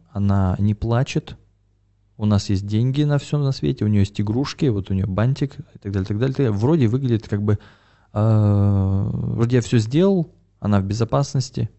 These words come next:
никто ее не обидел, никто не поранил, все, все конс-, ну, как бы, все конструктивно, все, я пошел, я пошел. Потом он при-, приходит, проверяет, так, э,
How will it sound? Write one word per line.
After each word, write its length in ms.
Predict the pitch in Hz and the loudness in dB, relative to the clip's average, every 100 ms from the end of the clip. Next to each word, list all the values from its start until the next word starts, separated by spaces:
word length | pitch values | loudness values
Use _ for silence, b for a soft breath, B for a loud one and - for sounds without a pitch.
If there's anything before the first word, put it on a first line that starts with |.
| _ - | _ -18
никто 260 | 98 - | -8 0
ее 100 | 101 | 2
не 100 | 98 | 4
обидел, 360 | 98 113 147 127 | 2 0 0 2
никто 220 | 104 - | 2 0
не 100 | 95 | -2
поранил, 520 | 92 107 123 143 120 101 | 0 0 0 0 0 -4
все, 260 | - 101 107 | -6 -6 -6
все 180 | 98 101 | -6 -6
конс-, 240 | - 98 - | -4 -6 -4
ну, 140 | 104 | -4
как 140 | 98 92 | -2 -4
бы, 120 | - | -6
все 200 | - 165 | -6 -4
конструктивно, 540 | 123 - 110 - 90 | -4 -6 -8 -4 -4
все, 100 | - | -2
я 60 | 104 | -2
пошел, 400 | - - - - _ _ _ - | -4 -8 -10 -12 _ _ _ -18
я 100 | - | -12
пошел. 380 | 110 - - - _ _ _ _ _ _ - | -10 -10 -12 -16 _ _ _ _ _ _ -6
Потом 260 | 107 113 | -2 0
он 160 | 107 104 | 0 0
при-, 140 | 123 | -2
приходит, 280 | 131 - 226 | -4 -6 -4
проверяет, 440 | 143 127 147 151 - | 0 2 2 0 0
так, 160 | 90 - | -6 -6
э, 360 | - - - | -6 -4 -6